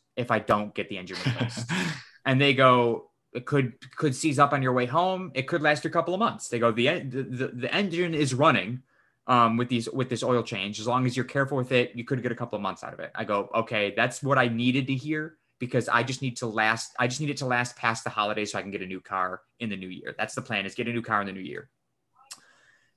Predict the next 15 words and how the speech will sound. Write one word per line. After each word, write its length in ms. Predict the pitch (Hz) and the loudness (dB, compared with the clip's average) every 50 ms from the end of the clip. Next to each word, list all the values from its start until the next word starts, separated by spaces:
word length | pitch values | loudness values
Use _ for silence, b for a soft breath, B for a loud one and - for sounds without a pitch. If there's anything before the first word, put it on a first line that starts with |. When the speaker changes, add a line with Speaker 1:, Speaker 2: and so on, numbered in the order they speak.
| _ _ - | _ _ 0
Speaker 1:
And 500 | 135 131 131 127 123 120 117 117 113 113 | 4 4 6 6 6 6 4 4 4 4
they 60 | 117 | 4
were 80 | 117 117 | 4 4
like, 140 | 117 117 - | 4 6 6
"All 60 | 131 | 6
right, 260 | 117 113 113 - - | 6 6 4 0 -4
sounds 240 | - 135 131 127 123 | -2 0 0 0 0
good. 340 | - 120 107 107 101 101 - _ _ _ _ _ - | 0 2 2 2 0 -2 -8 _ _ _ _ _ -10
Best 340 | 107 92 113 101 - - - | 0 2 2 2 2 0 -6
of 100 | 101 - | -6 -6
luck." 200 | 101 - - - - - - - _ | -8 -12 -12 -12 -14 -16 -16 -18 _
And 80 | - 104 | -16 -14
I 40 | 101 | -12
was 100 | 104 - | -8 -6
like, 260 | 107 95 92 - - | -6 -6 -6 -8 -12